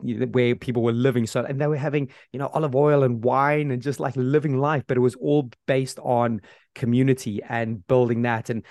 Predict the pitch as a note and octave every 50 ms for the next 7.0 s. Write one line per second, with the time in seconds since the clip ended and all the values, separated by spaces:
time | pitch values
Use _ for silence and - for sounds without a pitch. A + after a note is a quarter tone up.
0 | - - _ _ B2 A#2+ A#2 A#2 A#2 B2 A#2+ B2+ C3+ C3+ B2 C3 C3 B2 B2 B2
1 | - - B2+ B2+ B2+ A2 A2+ - - A2 - - C#3 D3 D3+ C3 A#2+ A2+ - -
2 | A#2+ A2+ A2 - A#2 A2+ F#2+ G#2+ A2 A#2 B2 A#2+ A#2+ A#2 A2+ A#2 A#2 A#2 A#2 A#2+
3 | A#2 B2 A#2+ A#2 A#2 A#2 A#2+ B2 B2 C3 C3 B2+ B2 A#2+ - - A#2 A2+ A#2+ A2+
4 | A#2 A#2 A2 A2 - - B2 B2 A2+ G#2+ G2 G#2+ G#2+ A2 G#2+ G#2+ G#2+ G#2+ - A2+
5 | G#2+ G#2 A2 A2 A#2+ A#2 A2 - C#3+ C#3+ C#3+ C#3 - C#3+ C3 C3 B2+ A#2+ B2 A2+
6 | A2+ A2+ A#2+ A#2+ A#2+ - C3 A#2+ A#2 - - A2+ A#2+ C3+ C#3+ - - C#3 C3 B2+